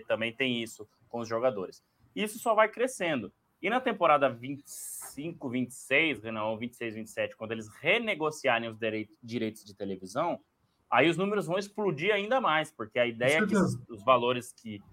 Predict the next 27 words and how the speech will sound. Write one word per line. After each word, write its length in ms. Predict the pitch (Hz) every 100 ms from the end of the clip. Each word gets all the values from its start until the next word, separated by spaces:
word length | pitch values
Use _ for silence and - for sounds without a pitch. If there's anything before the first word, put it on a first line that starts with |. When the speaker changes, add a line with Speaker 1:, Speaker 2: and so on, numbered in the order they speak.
| _ _ 101
Speaker 1:
né, 160 | 113
que 120 | 113
hoje 280 | 110 127 127
tá 80 | 120
na 100 | 113
casa 280 | - 117 113
dos 180 | 104 -
sete 320 | 131 156 139
bilhões 340 | 117 110 127
de 100 | 123
dólares, 440 | 98 104 120 107 98
se 140 | -
eu 40 | 104
não 80 |
tiver 380 | 101 101 101 98 _ _ -
enganado, 560 | 110 101 98 127 98 - _ _ _ _
dizem 300 | 101 123 127
que 80 | 123
pode 260 | 127 123
subir 240 | - 113 123
pra 140 | 110
dez, 480 | 92 120 135 117 98
onze 260 | 131 135 110
bilhões 340 | 110 117 113
de 80 | 104
dólares, 560 | 95 117 113 98 95
né? 220 | 107 120